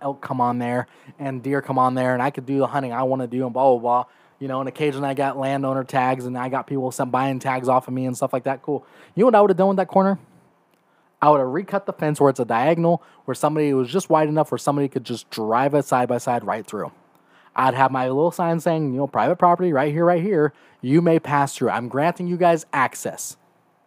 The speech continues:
to pass through just this corner," right? Because, again, I don't want a toxic environment. Because I understand that hunters, now, granted, if you're listening to this and you're like, "I don't care about hunting, Brent, I don't care." Let me tell you something. If you care about the environment, you care about hunters.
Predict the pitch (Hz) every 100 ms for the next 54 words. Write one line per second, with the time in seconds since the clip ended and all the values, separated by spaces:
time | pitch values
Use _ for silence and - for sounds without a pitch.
0 | _ _ _ - 131 135 131 - 123 120
1 | 165 - 180 - 135 107 - _ _ _
2 | _ _ _ _ _ _ _ - - 143
3 | 160 156 202 220 262 - _ _ _ _
4 | _ - 185 233 208 196 151 175 - 175
5 | 160 185 113 - _ _ _ _ 175 170
6 | - 180 240 202 220 165 - 196 113 110
7 | 151 151 170 220 123 131 247 208 185 160
8 | 151 139 139 170 185 175 147 139 131 127
9 | 113 117 120 147 151 - 127 - - _
10 | 185 202 180 143 92 - _ _ _ _
11 | _ _ - 143 180 - 202 208 185 -
12 | 196 185 135 151 151 120 101 98 - _
13 | - 123 - 131 123 123 131 113 80 -